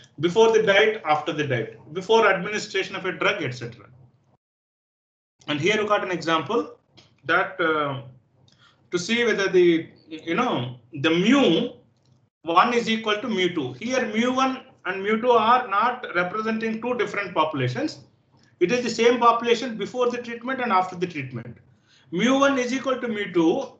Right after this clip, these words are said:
means what? Treatment had no effect. That means before I gave the diet plan, the, the average weight was sixty K G. Even after the diet plan,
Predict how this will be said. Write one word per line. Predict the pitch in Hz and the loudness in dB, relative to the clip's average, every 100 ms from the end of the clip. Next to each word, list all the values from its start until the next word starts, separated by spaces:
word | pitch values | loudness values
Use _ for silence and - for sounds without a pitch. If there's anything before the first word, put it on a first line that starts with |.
| - _ _ | -20 _ _
means | 170 208 226 214 | -4 -2 -2 2
what? | 196 208 208 - - _ _ - | 4 4 2 -6 -20 _ _ -4
Treatment | 247 240 226 180 | -2 0 -2 0
had | 214 190 | 0 0
no | 175 | 2
effect. | 170 - 123 - - _ _ _ _ _ _ _ _ _ _ _ _ - | 2 0 -6 -10 -20 _ _ _ _ _ _ _ _ _ _ _ _ -4
That | 185 185 | -2 0
means | 240 233 208 - - | -2 -4 -8 -10 -6
before | 165 - 254 262 | -4 2 4 4
I | 233 | 2
gave | 220 220 220 | 4 4 4
the | |
diet | 220 190 208 - | 2 2 0 0
plan, | 190 170 269 330 - _ _ - _ _ 175 | 2 4 2 -2 -10 _ _ -20 _ _ -4
the, | 208 208 202 170 165 | 2 2 2 0 2
the | 190 | 6
average | 170 226 226 226 | 6 4 0 -2
weight | 196 208 220 220 | -2 -2 -2 -2
was | 269 285 - - | -2 -4 -14 -18
sixty | 226 - 180 | -16 -12 -6
K | 139 | -6
G. | 120 107 _ _ _ _ - | -6 -12 _ _ _ _ -8
Even | 202 254 262 | -4 0 2
after | 247 254 | 2 2
the | 247 220 | 0 0
diet | 220 220 - | -2 -2 0
plan, | 233 277 | 2 2